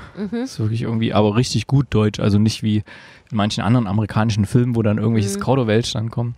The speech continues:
Speaker 2: Hm.
Speaker 1: Hm.
Speaker 2: Es sind auch viele deutsche Schauspieler dabei. Ja, aber hat jetzt irgendwie nicht so richtig gezündet. Also ging's halt auch um so eine Terrorzelle und ja, hm. Hm.
Speaker 1: Hm. Nicht mehr
Speaker 2: Ich, ich,
Speaker 1: dasselbe.
Speaker 2: ich guck jetzt mal die sechste noch an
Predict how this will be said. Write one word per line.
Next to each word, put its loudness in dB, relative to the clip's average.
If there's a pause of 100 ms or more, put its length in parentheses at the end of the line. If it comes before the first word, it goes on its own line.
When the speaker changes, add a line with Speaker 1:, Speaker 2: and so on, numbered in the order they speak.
Speaker 2:
Hm. -8 (760)
Speaker 1:
Hm. -6
Speaker 2:
Es -6
sind 4
auch 0
viele -2
deutsche 0
Schauspieler 0
dabei. 0 (840)
Ja, -4
aber 2
hat -2
jetzt -4
irgendwie 2
nicht 2
so 2
richtig 0
gezündet. 0
Also 2
ging's 0
halt 0
auch -2
um -2
so 2
eine 2
Terrorzelle 2
und 0
ja, 0
hm. -6 (1080)
Hm. 0 (420)
Speaker 1:
Hm. -8 (840)
Nicht 2
mehr 4
Speaker 2:
Ich, 4
ich, -2
Speaker 1:
dasselbe. 2
Speaker 2:
ich 2
guck 2
jetzt 0
mal 4
die 2
sechste 0
noch 4
an 2